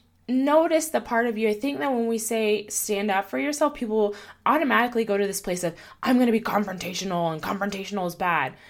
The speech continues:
Take the negative connotation out of confrontational. We want to confront the problem. I want to be a person that confronts the problem. I don't, I, I'm okay with being confrontational if that's what that means.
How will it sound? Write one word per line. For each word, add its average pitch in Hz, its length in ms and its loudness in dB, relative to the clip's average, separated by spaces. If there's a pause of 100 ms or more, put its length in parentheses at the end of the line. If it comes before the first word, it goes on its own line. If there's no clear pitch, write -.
(420)
Take 277 440 -4
the 381 100 -4
negative 240 460 -2
connotation 196 640 -8
out 185 120 -2
of 175 100 -6
confrontational. - 880 -12 (420)
We 254 240 2
want 240 360 0
to 262 220 -2
confront 214 600 -2 (100)
the 202 180 -2
problem. 208 640 -2 (300)
I 294 160 6
want 302 340 4
to 330 120 -2
be 285 100 0
a 285 60 0
person 247 400 -2
that 226 160 -2
confronts 220 500 -2
the 214 80 -4
problem. 185 640 -4 (300)
I 285 100 6
don't, 330 300 -2 (160)
I, 220 120 -4 (440)
I'm 311 160 0
okay 262 280 -2
with 277 200 -2
being 240 180 -4
confrontational 214 720 -4
if 185 80 -10
that's 202 220 -6
what 202 100 -10
that 170 180 -8
means. 196 600 -8